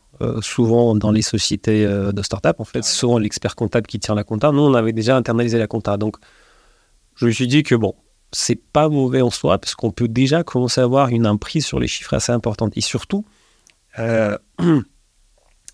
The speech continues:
on avait un enjeu qui était important, à savoir le, le financement d'actifs, parce que, euh, comme, euh, The Plug, c'est un opérateur de la recharge, donc il faut opérer,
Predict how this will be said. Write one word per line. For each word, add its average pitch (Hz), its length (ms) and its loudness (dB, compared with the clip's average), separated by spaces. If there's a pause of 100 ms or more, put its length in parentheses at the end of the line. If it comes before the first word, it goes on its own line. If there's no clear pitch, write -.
on 123 80 4
avait 113 160 4
un 113 140 4
enjeu 127 260 2
qui - 140 -8
était 107 160 -6
important, 143 600 0
à 117 80 -2
savoir 120 400 2
le, 113 220 -2
le 113 100 -6
financement 117 440 -2
d'actifs, 117 420 -2
parce 117 180 -4
que, 117 240 -4 (640)
euh, - 280 -4
comme, 127 260 4
euh, 110 640 0
The 113 120 -4
Plug, 123 260 2
c'est 117 100 -4
un 107 160 0
opérateur 117 560 2
de 110 60 -2
la 107 100 -4
recharge, 143 420 0
donc 113 180 -4
il 107 60 -6
faut 117 160 -6
opérer, 135 580 0